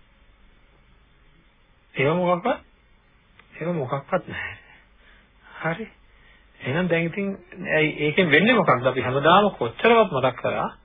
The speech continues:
මේ බණ පන්සීයක් කිය කිය මතක් කරා.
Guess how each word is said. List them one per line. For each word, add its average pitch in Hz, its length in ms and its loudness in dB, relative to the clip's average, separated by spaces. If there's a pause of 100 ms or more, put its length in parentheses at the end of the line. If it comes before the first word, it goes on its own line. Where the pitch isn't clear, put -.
(1000)
මේ 131 1000 -8
බණ 139 300 2
පන්සීයක් 139 600 4
කිය 156 200 0
කිය 165 180 2
මතක් 156 280 2
කරා. 131 320 2